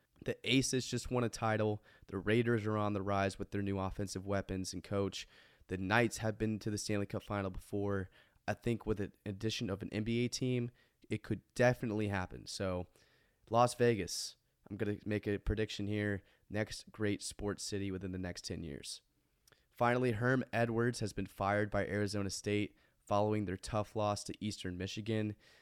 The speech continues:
Hate to say it, but we need that guy back on television. He is such a great media personality,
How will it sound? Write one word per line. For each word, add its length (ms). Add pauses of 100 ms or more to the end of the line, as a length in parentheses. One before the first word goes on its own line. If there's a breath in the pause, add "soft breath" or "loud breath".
(680 soft breath)
Hate 200
to 80
say 340
it, 160
but 380
we 120
need 220
that 180
guy 200
back 240
on 100
television. 600
He 200
is 100
such 240
a 60
great 320
media 300
personality, 800